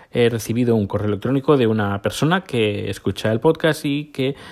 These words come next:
ah, de forma anónima ha dejado, bueno, a mí no, no me lo ha hecho de forma anónima, pero yo sí que lo voy a contar de forma anónima,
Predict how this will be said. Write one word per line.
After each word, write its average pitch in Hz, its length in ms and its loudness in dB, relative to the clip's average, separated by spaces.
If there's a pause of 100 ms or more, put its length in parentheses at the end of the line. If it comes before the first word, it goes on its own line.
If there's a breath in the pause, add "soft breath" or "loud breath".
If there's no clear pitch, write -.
(180 loud breath)
ah, 104 320 0
de 104 80 -2
forma 131 380 4
anónima 143 500 2
ha 113 360 -2
dejado, 120 500 0
bueno, 110 260 2
a 95 80 -6
mí 104 160 2
no, 107 160 0
no 101 240 0
me 110 60 2
lo 107 80 4
ha - 20 6
hecho 101 140 -2
de 98 80 0
forma 101 220 -2
anónima, 123 300 2
pero 104 180 0
yo 101 260 2
sí 104 160 -6
que 101 80 -8
lo 95 80 -4
voy 98 100 -2
a 95 60 -4
contar 101 280 -2
de 90 60 -4
forma 101 280 -4
anónima, 131 360 -2